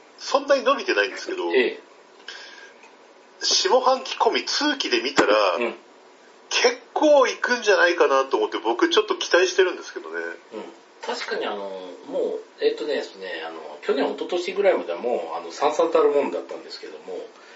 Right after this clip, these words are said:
Speaker 2: えっとね、今年は確かね、千体に迫るぐらいまで行きましたよ。うん。まあ、千体が下がってるっていう問題もあるんだけど。
Speaker 1: 千体が下がってるんでしょうね、多分ね。
Speaker 2: うん。
Speaker 1: えーっとね、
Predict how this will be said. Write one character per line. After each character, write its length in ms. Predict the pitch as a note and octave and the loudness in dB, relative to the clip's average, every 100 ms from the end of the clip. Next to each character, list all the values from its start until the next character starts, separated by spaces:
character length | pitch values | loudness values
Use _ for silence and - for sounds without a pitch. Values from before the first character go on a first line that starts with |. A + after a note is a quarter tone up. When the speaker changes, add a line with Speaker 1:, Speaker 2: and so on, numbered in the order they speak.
| - - - - | -20 -20 -18 -10
Speaker 2:
え 240 | F3+ F#3+ F3 | -6 -6 -6
っ 40 | |
と 80 | F3 | -4
ね、 160 | D#3 - | -4 -4
今 100 | G#3+ | -6
年 260 | - - E4 | -4 -2 -2
は 80 | |
確 220 | E4+ E4+ - | 0 -2 0
か 80 | |
ね、 140 | B2 - | -2 -2
千 360 | - A3+ C#4 - - | 0 2 2 -2 2
体 200 | C4+ C4+ | 2 2
に 120 | A#3+ | -2
迫 320 | - G#3 G#3+ | 0 4 4
る 120 | G#3 | 4
ぐ 100 | G3+ | 4
ら 100 | F3+ | 4
い 160 | - - - - - - - - A2+ | 2 0 -14 -20 -20 -20 -20 -14 0
ま 140 | A#2+ | 0
で 80 | F#2+ | 0
行 80 | - | -6
き 80 | A2 | -4
ま 140 | G#2 | -4
し 120 | - | -6
た 80 | - | -14
よ。 60 | F2 - - - - - - - G2 F2+ F2 - - - | -18 -20 -20 -20 -20 -20 -20 -14 -12 -10 -12 -20 -20 -8
う 20 | A#2 | -2
ん。 20 | |
ま 60 | |
あ、 40 | - | 0
千 200 | - G3 | 2 4
体 120 | G3 | 4
が 80 | F#3 | 4
下 120 | - | 4
が 120 | F#3 | 2
っ 60 | F#3+ | 2
て 80 | B2+ | -2
る 120 | F#2+ | -2
っ 20 | |
て 80 | G2+ | -8
い 40 | |
う 40 | F#2 | -6
問 160 | G2+ | -2
題 140 | A2+ G#2+ | -2 -2
も 140 | G#3 | -2
あ 40 | |
る 100 | A#2 F2 | -2 -2
ん 40 | |
だ 60 | - | -8
け 100 | - | -16
ど。 100 | - - - - - - | -20 -20 -20 -20 -20 -12
Speaker 1:
千 300 | - - - G#3 - | -8 -6 -6 -10 2
体 200 | A#3 B3 | 4 4
が 80 | A#3+ | 2
下 160 | A3 | 2
が 100 | A#3 | 0
っ 40 | B3+ - | 0 -2
て 80 | - | -4
る 80 | - | -4
ん 60 | |
で 60 | - | -6
し 80 | F#2+ | -6
ょ 80 | |
う 60 | E2+ | -2
ね、 100 | G2 | -2
多 120 | G2 | 0
分 140 | F2 E2 | -4 -2
ね。 60 | |
Speaker 2:
う 20 | F2 | 2
ん。 40 | F#2 E2+ D#2+ - - F#2+ F2+ E2+ D#2+ - - - - - - - - - | 4 4 2 -8 -18 -16 -16 -16 -18 -20 -20 -20 -20 -20 -20 -20 -20 2
Speaker 1:
え 60 | A#2+ A#2+ | 6 6
ー 40 | A#2 | 4
っ 20 | - - | -4 0
と 160 | A2+ | 4
ね、 140 | G#2+ | 4